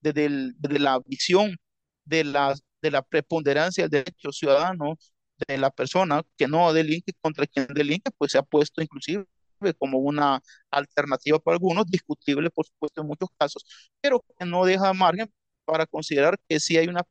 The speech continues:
perspectiva y una visión de modelo de atención al tema criminal, que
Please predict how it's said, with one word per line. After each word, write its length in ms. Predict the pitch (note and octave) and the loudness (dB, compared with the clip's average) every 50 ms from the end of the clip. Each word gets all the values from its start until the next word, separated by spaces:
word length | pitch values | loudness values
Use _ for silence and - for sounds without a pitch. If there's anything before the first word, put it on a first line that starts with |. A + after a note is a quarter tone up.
| _ _ _ | _ _ _
perspectiva 560 | - E3+ E3 - F3+ E3 - - F3 F#3+ G3 E3 | -8 -8 -4 -4 -4 -4 -2 0 2 2 2 2
y 40 | |
una 180 | E3+ E3+ E3+ E3 | 2 0 -2 -2
visión 400 | D#3 D3+ D#3 - D3+ D3+ E3 G3+ - _ - _ _ _ _ _ _ _ | -2 -2 -4 0 2 2 2 2 -2 _ -20 _ _ _ _ _ _ _
de 140 | - G3 A3 | -2 -2 0
modelo 400 | G#3 F#3+ F3 D#3 D#3 F#3 F#3+ - F#3+ E3 - _ _ _ _ _ _ | 0 0 2 2 2 0 -2 -8 -16 -18 -18 _ _ _ _ _ _
de 100 | D3 D3 | 0 0
atención 480 | D3 - _ D#3 C#3 C#3 - D#3 E3 E3+ | 0 0 _ -10 -12 -8 -6 -4 -2 -2
al 120 | D#3 D#3 | -4 -2
tema 220 | - D#3 D#3 D#3 D3+ - _ _ | -2 -2 0 0 -4 -4 _ _
criminal, 500 | _ E3+ E3+ E3+ D#3+ D#3 D3+ E3+ G3+ G#3+ - _ _ _ _ _ _ _ _ | _ -4 -4 -2 -4 -2 -2 -2 -2 -2 -6 _ _ _ _ _ _ _ _
que 80 | - | -20